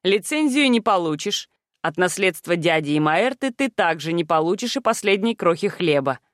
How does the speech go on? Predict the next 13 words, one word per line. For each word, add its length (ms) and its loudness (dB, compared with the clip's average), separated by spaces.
Твои 280 4
любовники 640 0
ничем 520 2
не 80 2
помогут, 600 0
об 140 0
этом 220 0
я 200 2
позабочусь". 800 -4
Тор 200 4
поднял 500 0
левую 480 2
руку 420 0